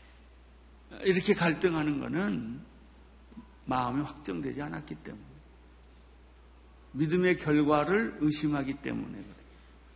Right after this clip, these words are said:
내 안에, 어, 의심과 염려가 찾아온 거예요.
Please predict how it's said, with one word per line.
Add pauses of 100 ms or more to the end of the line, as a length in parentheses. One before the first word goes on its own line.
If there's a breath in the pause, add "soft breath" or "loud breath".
(960)
내
안에,
어,
의심과
염려가
찾아온
거예요.